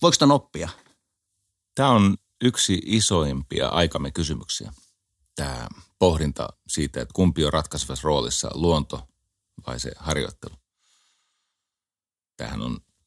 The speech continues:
Speaker 2: käyttäytymistieteilijöiden ja ylipäänsä siis ihmisyyttä pohtivien ihmisten se syvä ja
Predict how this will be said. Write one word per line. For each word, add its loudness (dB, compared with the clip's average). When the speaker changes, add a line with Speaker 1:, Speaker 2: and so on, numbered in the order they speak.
Speaker 2:
käyttäytymistieteilijöiden -8
ja -10
ylipäänsä 6
siis 0
ihmisyyttä 2
pohtivien -2
ihmisten -6
se -6
syvä 0
ja -4